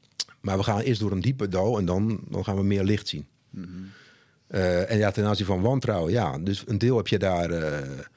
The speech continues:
Speaker 1: een punt. Je moet er ook niet in doorslaan, dat wantrouwen. Dan kom je namelijk in, eh, ja, paranoïde
Speaker 2: Ja.
Speaker 1: verhalen.
Speaker 2: Ik zal, ik zal je nog een, eh,
Speaker 1: Of, eh,
Speaker 2: een,
Speaker 1: complotverhalen.
Speaker 2: het kleine gevolg wat daar, eh, op kwam was dat ik op een gegeven moment, eh, heel erg het gevoel kreeg dat me van alles wordt opgedrongen, hè, straks. Al is het de vaccinatiepaspoort of mijn vrijheid die nu af wordt gepakt. En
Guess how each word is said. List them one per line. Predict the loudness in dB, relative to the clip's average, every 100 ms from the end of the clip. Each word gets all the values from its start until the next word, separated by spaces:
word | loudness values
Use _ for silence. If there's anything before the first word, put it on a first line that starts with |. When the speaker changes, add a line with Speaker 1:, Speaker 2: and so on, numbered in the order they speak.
| _ _ _ _ _
Speaker 1:
een | -4 -2
punt. | 2 2 0 -6 -4
Je | -2
moet | 0
er |
ook | 0
niet | 0 0
in | 2
doorslaan, | 2 2 0 0
dat | 2
wantrouwen. | 0 0 0 0 0
Dan | 0
kom | 2
je |
namelijk | 0 0 -2
in, | -2 0
eh, | 0 -2 -2
ja, | -2 -2
paranoïde | -2 -2 0 0
Speaker 2:
Ja. | 0
Speaker 1:
verhalen. | 0 0 0 0 -4
Speaker 2:
Ik |
zal, | -8 -10
ik | -6
zal | -4
je |
nog | -4 -4
een, | -6 -6
eh, | -4
Speaker 1:
Of, | -4 -2
eh, | -4
Speaker 2:
een, | -4 -2
Speaker 1:
complotverhalen. | -2 -2 -2 -2 0 0
Speaker 2:
het | -4
kleine | -4 -4 -4
gevolg | -8 -6 -2 -4 -4
wat | -8 -6
daar, | -4 -4 -6
eh, | -10
op | -12 -8
kwam | -6 -4
was | -6 -6
dat | -6
ik | -8 -10
op | -14
een | -12
gegeven | -8 -8
moment, | -8 -10 -10
eh, |
heel | -10 -10 -8 -8
erg | -8
het | -12
gevoel | -6 -6
kreeg | -6 -10
dat | -12 -12
me | -10
van | -8
alles | -8 -10
wordt | -12
opgedrongen, | -14 -14 -12 -10 -8 -8 -8
hè, | -10
straks. | -12 -12 -12
Al | -10 -8
is | -8
het | -10
de |
vaccinatiepaspoort | -10 -8 -8 -8 -8 -12 -14 -14 -14 -14 -14 -14
of | -14
mijn | -16 -10
vrijheid | -6 -6 -6
die | -8
nu | -8
af | -10 -14
wordt | -18
gepakt. | -16 -16 -16 -16
En | -18